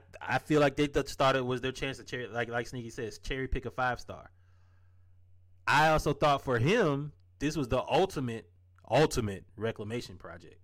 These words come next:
If I can go down, for him, it, to me, it was a,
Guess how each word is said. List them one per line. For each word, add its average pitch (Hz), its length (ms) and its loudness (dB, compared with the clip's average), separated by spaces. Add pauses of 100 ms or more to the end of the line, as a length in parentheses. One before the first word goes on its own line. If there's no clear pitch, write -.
(460)
If - 60 -10
I 131 120 4
can 180 80 -2
go 160 120 2
down, 139 400 2
for 135 200 0
him, 202 240 4
it, 135 300 0
to 147 100 -2
me, 165 360 2
it 147 140 0
was 127 380 -2
a, 110 460 -6